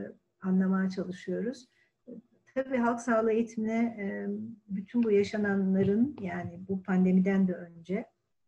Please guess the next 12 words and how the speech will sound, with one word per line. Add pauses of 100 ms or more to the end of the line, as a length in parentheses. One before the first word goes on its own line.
(240)
e, (300)
değişen,
dönüşen, (200)
e,
meselelerin
çok, (200)
e,
etkisi
oluyor.
Sağlık
okuryazarlığına
gelince